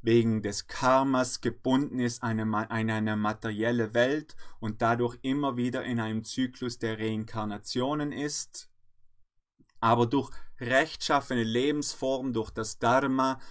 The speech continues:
schlussendlich Befreiung erlangt und, ähm, das Höchste erreicht. Ja? Diese Grundkonzepte, wie erreicht man das? Durch eine Führung eines verwirklichten Meisters, der einen schlussendlich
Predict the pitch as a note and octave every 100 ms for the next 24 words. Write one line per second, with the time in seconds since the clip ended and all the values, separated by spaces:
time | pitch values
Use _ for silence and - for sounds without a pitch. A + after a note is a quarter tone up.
0 | - - A2+ - A#2 A#2+ B2 A#2+ - -
1 | - G#2 G2+ G#2+ G2+ A#2 A#2 A2+ G#2 G2+
2 | G#2 G#2 - - - - - A2+ A2 G#2+
3 | - - - - - G#2+ G#2 G#2 G2+ G#2
4 | - - - - - - G#2 G#2 - A2
5 | G2+ G2+ - G#2 F#2+ G2+ G#2+ F#2 - -
6 | F#2 A#2+ C3+ - _ _ G#2+ A#2 B2 A#2
7 | - A#2 A#2 A2+ G#2 A2+ A2+ A#2 A2 -
8 | - B2 C#3+ B2+ A#2+ B2 A#2+ A#2+ A2+ A#2
9 | - - - - - - C3 C3+ C#3 -
10 | B2 G#2+ G#2 G2 _ - - C3 C#3+ D3+
11 | C#3+ C#3+ D3 - - - G#2+ A2 G#2+ -
12 | G#2 A#2 B2+ - C3+ - A#2 G#2+ G2+ G#2
13 | - G#2+ G#2 - - G#2 G#2+ A2+ - -
14 | G#2+ G#2 G#2+ A2+ - A#2 - G#2 G#2 A2
15 | G#2+ -